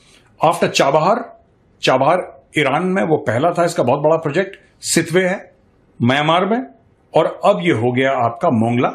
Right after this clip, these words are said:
बांग्लादेश में। इसके अलावा जो हमारी प्राइवेट कंपनीज तीर मार रही हैं, वो एक अलग चैप्टर है। यानी कि जैसे हाइफा पोर्ट की हम बात करते हैं, जो अदानी ग्रुप कर रहा है,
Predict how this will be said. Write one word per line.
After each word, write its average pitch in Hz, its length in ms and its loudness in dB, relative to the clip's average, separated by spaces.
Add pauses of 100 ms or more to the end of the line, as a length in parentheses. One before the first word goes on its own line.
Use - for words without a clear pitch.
(240)
बांग्लादेश 104 640 -4
में। 123 160 -4
इसके 151 320 0
अलावा 180 640 2 (300)
जो 196 100 4
हमारी 226 260 4
प्राइवेट 202 420 2
कंपनीज 196 500 -2
तीर 190 180 0
मार 185 160 2 (100)
रही 196 160 -2
हैं, 220 220 -4 (560)
वो 147 220 2
एक 175 140 0
अलग 127 160 0
चैप्टर 101 400 -4
है। - 220 -18 (760)
यानी 131 160 2
कि 139 80 -6
जैसे 131 220 0
हाइफा 113 280 -2
पोर्ट 135 240 -2
की 151 60 2
हम 123 120 0
बात 123 160 0
करते 117 260 -8
हैं, 113 120 -12 (720)
जो 113 120 2
अदानी 117 320 0
ग्रुप 120 220 0
कर 113 100 0
रहा 110 160 0
है, 107 120 -6